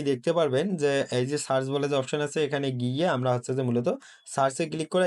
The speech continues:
এটাকে সার্চ করব। তো আপনারা এখানে দেখতেই পারবেন যে এখানে আপনার কিন্তু ভিডিওটা শো করবে। So তারপর আপনি ওয়া-, আবার এই ওয়েবসাইটে চলে আসবেন। ওয়েবসাইটে আসার পর আমরা যেভাবে প্রুফটা জমা দিয়েছিলাম, সেমভাবে আপনারা কাজটা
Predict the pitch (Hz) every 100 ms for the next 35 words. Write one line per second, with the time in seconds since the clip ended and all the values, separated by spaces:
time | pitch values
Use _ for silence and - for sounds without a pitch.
0 | 156 127 151 - 120 - 101 95 92 -
1 | - - 139 143 175 175 170 180 156 147
2 | 180 165 156 180 208 180 147 151 143 143
3 | 143 151 151 139 143 160 - 180 139 110
4 | 101 98 - - - - 170 - - 165
5 | 185 196 190 190 160 160 135 131 135 160
6 | 160 156 143 165 - 175 180 170 165 160
7 | 196 180 147 160 156 131 143 139 185 160
8 | 143 135 143 156 170 170 160 - 151 135
9 | 131 131 143 147 165 208 - _ _ -
10 | 156 156 151 143 131 131 147 131 123